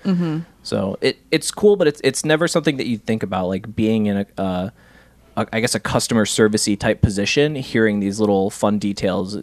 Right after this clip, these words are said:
Speaker 2: y-, you, you'd imagine a lot of it would just be someone coming to you with a problem and then you fix it. So getting to know a little bit more about what's going on in your life is cool.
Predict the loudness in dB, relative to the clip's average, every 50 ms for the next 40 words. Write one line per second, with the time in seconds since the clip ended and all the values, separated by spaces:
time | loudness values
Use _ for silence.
0 | -12 -14 -14 -14 -14 -12 -8 -4 -4 -2 -2 0 2 2 4 4 4 4 4 4
1 | 2 2 2 2 4 4 4 4 4 4 2 2 0 2 0 0 -2 0 -2 -2
2 | -2 0 0 0 0 0 -2 -2 -4 -2 -2 -2 -2 -2 -2 -2 -2 -2 0 2
3 | 4 4 6 4 4 4 4 2 2 2 2 2 2 2 0 -2 -2 -4 -4 -2
4 | -4 -6 -6 -6 -8 _ -10 -4 -2 0 0 0 -2 -4 -8 -16 -20 -20 -20 _
5 | 0 2 2 2 2 2 2 2 2 2 2 2 4 4 4 4 4 2 2 0
6 | 0 0 -2 -2 -6 -10 -4 -2 2 2 4 4 4 2 2 2 2 0 0 0
7 | -2 0 0 2 0 0 0 -2 -2 -2 -2 -2 -2 -2 -4 -8 -10 -14 -10 -6
8 | -6 -6 -6